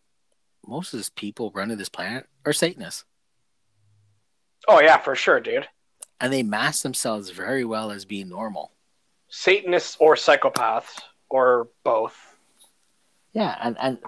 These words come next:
Speaker 1: when I say that, I say that, and this, the people have to understand, they don't care about you. They don't care about any of us.
Speaker 2: Just like that one, uh, meme that went around, like,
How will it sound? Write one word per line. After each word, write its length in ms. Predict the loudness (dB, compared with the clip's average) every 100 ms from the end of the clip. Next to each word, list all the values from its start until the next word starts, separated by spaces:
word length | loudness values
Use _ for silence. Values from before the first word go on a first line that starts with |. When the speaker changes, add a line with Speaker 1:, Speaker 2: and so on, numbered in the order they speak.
| -18 -18
Speaker 1:
when 240 | -8 0 2
I 100 | 0
say 240 | -2 -4
that, 260 | -2 -4 -6
I 80 | -10
say 200 | -8 -8
that, 240 | -6 -8 -12 -20 -20 _ -16
and 120 | -12
this, 220 | -12 -12 -18 -20
the 140 | -16 -12
people 260 | -4 0
have 100 | 0 0
to 40 |
understand, 500 | -6 -6 -6 -6 -10 _ _ -20 -20 _ -4
they 140 | -2
don't 220 | 0 -2
care 180 | 0 -2
about 240 | 0 -4
you. 160 | -8 -12 -12 _ _ _ _ _ _
They 80 | -10
don't 220 | -10 -10
care 140 | -10 -6
about 200 | -2 0
any 160 | 0
of 80 | -2
us. 320 | -4 -8 -14 _ _ _ _ _ _ _ _ _ _ _ _ _ _ _ _ _ _ _ -2
Speaker 2:
Just 220 | 0 4
like 220 | 4 4
that 260 | 6 6 6
one, 300 | 4 2 4
uh, 460 | 6 6 6 4 0 _ _ _
meme 400 | -8 -2 0 2
that 200 | 2 4
went 140 | 2 2
around, 360 | 4 4 4
like, 220 | 2 0